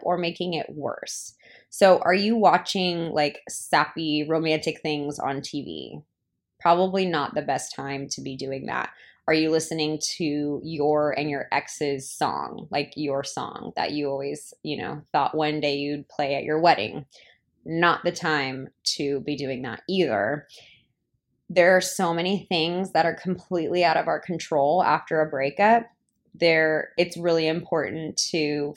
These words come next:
focus on the things that we can control, and what you're consuming is something that you are able to control. And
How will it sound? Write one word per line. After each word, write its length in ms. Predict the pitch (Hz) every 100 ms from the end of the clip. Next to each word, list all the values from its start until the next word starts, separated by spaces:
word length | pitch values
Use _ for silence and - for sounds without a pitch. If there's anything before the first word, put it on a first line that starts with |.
| -
focus 360 | 160 - 170
on 100 | 165
the 100 | 165
things 380 | 160 - 147 151
that 220 | 151 147
we 180 | 156 156 -
can 360 | 165 151 139 170
control, 640 | 208 196 - 220 233 247 -
and 320 | 165 156 156 - _ _ _
what 260 | 165 170 -
you're 160 | 180
consuming 1040 | 180 185 175 - 156 151 165 208 247 240 - _
is 180 | 175 165
something 420 | - 156 156 151
that 260 | 147 135 131
you 360 | 147 147 143 139 -
are 480 | 131 127 131 135 -
able 640 | - 143 139 131 131 139 _ - -
to 260 | 143 135 131 -
control. 720 | 135 139 - 131 80 - 156 - - - - - _ _
And 440 | 175 160 151 151